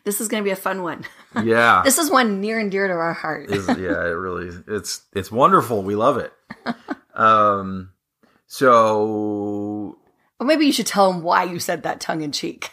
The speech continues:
Speaker 1: <laughs>
Speaker 2: Well, I th-, I think people probably know. So I was diagnosed a few years ago with A D H D. And, and we were discussing it last night. Like, I felt like,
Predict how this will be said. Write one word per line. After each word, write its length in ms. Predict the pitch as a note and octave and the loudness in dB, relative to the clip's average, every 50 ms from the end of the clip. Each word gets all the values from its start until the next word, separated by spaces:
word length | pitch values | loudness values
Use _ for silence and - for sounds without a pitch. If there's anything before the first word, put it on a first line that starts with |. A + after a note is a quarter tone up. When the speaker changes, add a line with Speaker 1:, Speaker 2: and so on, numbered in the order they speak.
| - | -8
Speaker 1:
<laughs> 80 | - - - _ _ _ _ _ _ _ - | -10 -10 -10 _ _ _ _ _ _ _ -4
Speaker 2:
Well, 260 | D#3 D#3+ F3+ E3 D#3 | 2 4 6 6 8
I 200 | D3+ C#3+ D3 D3+ | 8 6 6 4
th-, 120 | D3 D3 C3+ | 4 0 0
I 140 | B2+ D3 C#3+ | 2 2 2
think 360 | C#3+ F3 F3 D3 A2+ - _ _ - - - | 0 -2 -4 -4 -6 -12 _ _ -20 -18 -8
people 240 | - C3+ B2 A#2 G#2 | -4 -4 -2 -2 0
probably 320 | F#2 A#2 A2 G#2 G2 F#2+ | 2 2 2 4 2 0
know. 260 | F#2 F2 F2 F2 F2 F#2 | -2 -2 -2 -2 -2 -2
So 240 | - - B2 A#2 | 0 2 2 4
I 140 | A2+ A2+ B2 | 4 6 4
was 160 | C3 C3 G#2+ | 4 4 2
diagnosed 480 | G2 B2 A2+ G#2 G2 G2 F#2+ F#2 - - | 2 2 2 2 0 -2 -6 -6 -8 -10
a 40 | F#2+ | -12
few 120 | - G2+ E2+ | -12 -10 -10
years 220 | E2 E2+ F2 D#2+ | -10 -10 -10 -12
ago 200 | D2+ B1+ B1 B1+ | -12 -12 -12 -12
with 140 | B1+ C2+ - | -12 -12 -14
A 120 | D#2 D2 F2+ | -14 -16 -14
D 200 | - - - A2 | -14 -16 -16 -16
H 180 | - - - - | -16 -18 -18 -16
D. 240 | - A2+ A2+ B2+ - _ _ _ _ _ - - _ - | -16 -16 -16 -18 -20 _ _ _ _ _ -20 -20 _ -6
And, 320 | - C#3 C#3 C3+ C3 B2 - | -2 -2 0 0 -2 -4 -2
and 220 | C3+ C3+ C3+ C3 | -2 0 0 2
we 80 | C3+ C#3 | 2 2
were 80 | C3 | 2
discussing 520 | - - C3 A2+ - D3 E3 F3 - F3 C#3+ | 0 -2 -2 0 2 4 4 4 2 0 -2
it 100 | B2 G2+ | -2 0
last 320 | A2+ G#2+ G2+ F#2+ - - G#2+ | 2 2 2 2 0 -2 -2
night. 460 | G#2 G#2+ A#2+ A2+ F#2+ F2+ E2 - - | 2 2 2 2 2 -2 -6 -6 -4
Like, 180 | G2+ G2+ - | -4 -2 0
I 100 | A2+ A2 | 0 0
felt 320 | G#2+ - B2 B2+ B2 A#2 E2+ | 0 2 4 4 4 4 4
like, 380 | A2 A2+ G#2+ G2 - - _ | 4 2 2 0 -2 -8 _